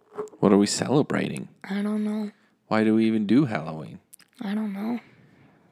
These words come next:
Speaker 1: What do you, what usually happens on Halloween?
Speaker 2: Uh, we scare people.
Speaker 1: Why do you scare people?
Speaker 2: 'Cause it's fun.
Speaker 1: So Addie said it's like April Fools. Do you scare 'em like you do on April Fools?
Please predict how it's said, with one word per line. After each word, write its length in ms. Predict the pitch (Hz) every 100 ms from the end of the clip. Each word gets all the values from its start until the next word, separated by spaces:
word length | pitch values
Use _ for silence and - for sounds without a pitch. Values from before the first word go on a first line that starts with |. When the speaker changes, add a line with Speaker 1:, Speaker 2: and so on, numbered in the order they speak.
| -
Speaker 1:
What 240 | 110 -
do 100 | 117
you, 520 | 110 110 107 107 104 95
what 280 | 110 123
usually 440 | 113 123 123 113 107
happens 300 | 104 101 95
on 80 | 87
Halloween? 340 | 101 80 69 - - - - - - - - - - - - - - - - _ _ _ _ -
Speaker 2:
Uh, 680 | 247 - - - - - -
we 140 | 220 220
scare 420 | - - - 226
people. 520 | - 277 - 349 - - _ _ _ _ - _ _ _ _ _ _ _ _ _ _ _ - - _ _ _ -
Speaker 1:
Why 140 | 131
do 100 | 160
you 100 | 151
scare 400 | - - 175 160
people? 400 | 139 92 80 76 - - - - - -
Speaker 2:
'Cause 220 | - 214 214
it's 160 | 190
fun. 480 | - 196 185 226 226 - _ _
Speaker 1:
So 140 | - -
Addie 260 | 131 139 156
said 200 | - 110
it's 160 | 104
like 240 | 113 101 - -
April 300 | 117 110 107
Fools. 520 | - 123 104 87 -
Do 100 | -
you 80 | 98
scare 280 | 90 - 104
'em 100 | 98
like 220 | 98 95
you 80 | 101
do 120 | 98
on 100 | 95
April 220 | 95 90
Fools? 340 | 90 107 165